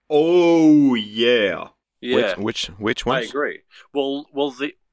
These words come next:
Speaker 2: well, the, the ski scene was far too long, I think.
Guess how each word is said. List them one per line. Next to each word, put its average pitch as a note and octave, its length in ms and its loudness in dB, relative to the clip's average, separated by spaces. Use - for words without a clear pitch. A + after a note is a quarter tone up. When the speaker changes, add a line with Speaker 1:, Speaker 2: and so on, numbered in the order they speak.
Speaker 2:
well, C#3+ 220 -8
the, C#3 120 -10
the C#3 180 -8
ski F#3 380 -10
scene F#2 340 -12
was F2+ 200 -16
far D#3+ 340 -4
too F#2+ 240 -12
long, F#2+ 320 -4
I D#2+ 80 -10
think. - 380 -20